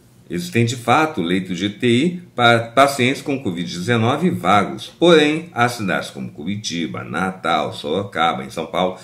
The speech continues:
e Imperatriz, no Maranhão, que já atingiram cem por cento de ocupação, e várias outras com taxa de ocupação em cerca de oitenta por cento.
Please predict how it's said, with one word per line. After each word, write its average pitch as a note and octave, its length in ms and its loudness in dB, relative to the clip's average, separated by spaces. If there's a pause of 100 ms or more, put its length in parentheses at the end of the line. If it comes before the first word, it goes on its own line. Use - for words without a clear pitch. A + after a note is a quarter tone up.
(220)
e B2 240 2
Imperatriz, A#2 640 0
no B2+ 60 -12
Maranhão, G#2+ 480 -2 (920)
que A#2+ 120 -4
já G#2+ 220 6
atingiram A2+ 480 0
cem G#2+ 220 -2
por G#2+ 140 -4
cento G2+ 200 -2
de G2 80 -4
ocupação, G2+ 520 -2 (400)
e B2+ 100 4
várias B2+ 360 6
outras C#3 320 0
com G#2 220 -4
taxa G2+ 360 0
de F2+ 60 -6
ocupação A2+ 500 -2
em C#3+ 60 -4
cerca A2 400 0
de F#2+ 80 0
oitenta G2 320 -4
por G#2 160 -8
cento. - 320 -16